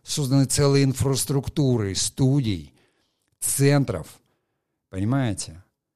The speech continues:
А я в это никогда не вкладывался. То есть связи и знакомства, ну вот я с кем работал, с тем дружил. А так, чтоб специально, да, карьерно вот это выстраивать, это должен делать продюсер. Настоящий продюсер начинает со связей, не с денег.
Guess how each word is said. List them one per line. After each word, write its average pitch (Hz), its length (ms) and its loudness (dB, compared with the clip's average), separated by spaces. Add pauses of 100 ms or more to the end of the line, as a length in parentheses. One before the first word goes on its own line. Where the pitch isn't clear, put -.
(320)
А 110 140 -4
я 123 180 2
в 123 60 0
это 131 200 0
никогда 131 680 2
не 82 100 -8
вкладывался. 76 680 -14
То 113 120 -10
есть 101 160 -6
связи 127 360 -2
и 117 40 -4
знакомства, 139 640 -2
ну 139 120 2
вот 160 140 -4
я 143 120 -2
с - 80 -4
кем 135 180 -2
работал, 135 400 -4
с - 80 -8
тем 110 200 -8
дружил. 101 440 -8
А 92 60 -12
так, 127 160 -6
чтоб - 180 -10
специально, 170 720 -2
да, 120 160 -4
карьерно 123 600 -4
вот 104 140 -8
это 95 160 -8
выстраивать, 107 720 -6
это 123 180 -6
должен 117 300 -2
делать 110 260 -4
продюсер. 104 600 -6 (560)
Настоящий 120 500 -4
продюсер 123 500 -4
начинает 117 520 -4
со 113 120 -4
связей, 101 420 -4
не 117 140 0
с 110 100 -2
денег. 90 480 -6